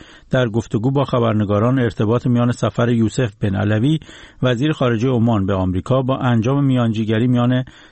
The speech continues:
تهران و واشنگتن را رد کرد و گفت از محتوای مذاکرات و اهداف سفر آقای بن علوی به آمریکا اطلاعی ندارد.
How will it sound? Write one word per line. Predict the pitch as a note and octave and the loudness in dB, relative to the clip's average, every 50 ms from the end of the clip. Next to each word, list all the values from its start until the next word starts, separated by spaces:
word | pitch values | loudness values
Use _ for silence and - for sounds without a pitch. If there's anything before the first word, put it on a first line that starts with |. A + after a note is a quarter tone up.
| - - | -10 -4
تهران | - C3 B2 A2+ C3 C#3 B2 | -2 0 0 2 0 0 0
و | A2+ G#2+ | 0 -2
واشنگتن | G#2 G2 G2+ F#2+ - - A2+ G2 F#2 - A#2 A2+ G#2+ F#2+ | -2 -2 -2 -2 -2 0 -2 -2 -2 0 0 0 0 0
را | G2 F#2 | 0 0
رد | E2+ E2+ G2+ G#2 G#2 - | 0 0 0 0 0 -2
کرد | - - F#2 F2 E2 | -2 -2 -2 -2 -2
و | F2+ D#2+ | -2 0
گفت | F2 A#2+ C#3 C3 - - - - - - - - - | 0 0 0 -2 -4 -8 -20 -20 -20 -20 -18 -8 -4
از | B2+ A#2+ A#2 G#2+ | -2 -2 0 0
محتوای | A2+ A#2+ A#2+ G#2+ - - A#2 G#2+ A2 B2+ D3+ D#3+ D#3+ | 0 0 0 -2 -2 -2 0 0 2 2 0 0 0
مذاکرات | D3+ D3 C3 B2 B2+ A#2 - - A#2+ A#2 A2+ G#2 A2+ | 0 0 0 0 -2 -2 -2 -2 0 0 0 0 0
و | |
اهداف | A2+ G#2 F#2+ F#2 F#2 - C3 D3+ D#3+ | -2 -2 -2 -2 -2 -2 -2 0 0
سفر | C#3+ - - C3+ - D3 C3 | -2 -2 -2 -2 0 0 0
آقای | B2+ A#2+ A#2+ A#2+ | 0 2 0 0
بن | A2 G#2 A#2 G#2+ A2 | 0 0 -2 0 0
علوی | G#2+ G#2 G2+ G2 F#2+ F#2 G2 G2 F#2 - - - - - - - A#2 | 0 0 0 0 0 0 0 -2 -2 -6 -12 -20 -20 -20 -8 -2 0
به | B2+ D3+ | 0 0
آمریکا | D#3 D3 C#3 B2 A2+ A2+ G#2+ - - A#2 A2+ A2 A2+ - | 0 0 0 0 0 -2 -2 -2 0 0 0 0 0 -2
اطلاعی | B2 G#2+ - - A#2 F#2+ F2+ F2+ F2 F2 F2 F2 F2+ F2+ | -2 -2 -2 -2 -2 -2 -2 -2 -2 -2 -2 -2 0 0
ندارد. | F2 F2 F#2 G2 F#2 F#2+ F2 E2 D#2+ D#2+ F2 - - | 0 2 2 2 2 0 0 -2 -4 -6 -10 -14 -18